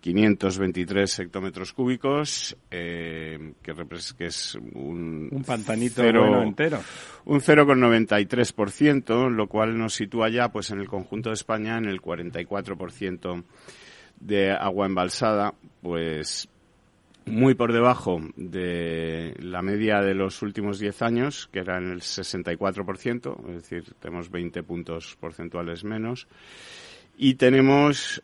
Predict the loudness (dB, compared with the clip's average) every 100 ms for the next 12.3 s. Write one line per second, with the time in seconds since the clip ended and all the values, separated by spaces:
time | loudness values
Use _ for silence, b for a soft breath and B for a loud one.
0 | -4 0 4 4 4 4 2 2 2 2
1 | 0 2 2 2 2 2 0 -2 0 0
2 | 2 4 4 2 4 6 6 4 2 0
3 | 0 0 0 0 0 -2 -4 -2 -2 -2
4 | -2 -2 2 2 2 -4 -10 _ B B
5 | B B _ _ 0 4 6 6 4 4
6 | 2 2 2 0 -2 0 2 4 4 4
7 | 2 0 0 0 -2 0 2 2 0 -2
8 | -2 0 0 0 -2 -4 -12 -16 -10 -8
9 | -8 -8 -10 -6 -6 -4 -4 -4 -4 -2
10 | -2 0 0 2 2 0 -2 -4 -2 -2
11 | -4 -4 -6 -4 -6 -6 -6 -2 0 2
12 | 2 0